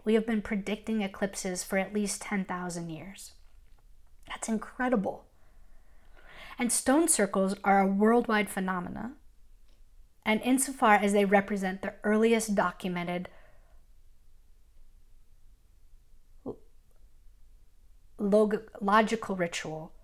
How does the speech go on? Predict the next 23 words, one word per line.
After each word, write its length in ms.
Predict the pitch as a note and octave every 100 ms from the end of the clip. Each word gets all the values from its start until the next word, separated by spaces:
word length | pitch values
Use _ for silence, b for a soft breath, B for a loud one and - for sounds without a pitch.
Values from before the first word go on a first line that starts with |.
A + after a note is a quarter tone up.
| - -
interactions 640 | G3+ F3+ F3 F3 - F3 E3+
with 120 | -
the 80 | E3
heavens, 420 | F3 D#3+ E3+ -
they 220 | G3+ G#3
upend 420 | A#3 A#3 - G#3 G3
the 60 |
long-standing 800 | F#3 F#3+ G3+ G#3+ - G3 F#3 F#3
idea 400 | F3 F3 F#3 G#3+
that 140 | F#3+
astrology 640 | - - F#3+ F#3 F#3+ G3+ F#3+
only 260 | F#3+ G3
begins 460 | F3 F3 F3+ F3 E3
in 160 | F#3+ F3
Mesopotamia, 960 | E3 - E3+ F3+ - E3+ - G#3 A3 - - - - - - -
right? 340 | F#3 G#3 A3+ - - - b b b b
So 160 | - A#3+
this 200 | C4 C4+
is 120 | A3+
a 60 |
Saturn-Uranus 1000 | G3+ - G#3+ A#3+ C4 B3 G#3 G3 G3 G3 -
radical 420 | F#3+ G3+ A#3 -
breakthrough 880 | G3+ - F#3+ F3+ - - F#3 F3 F3+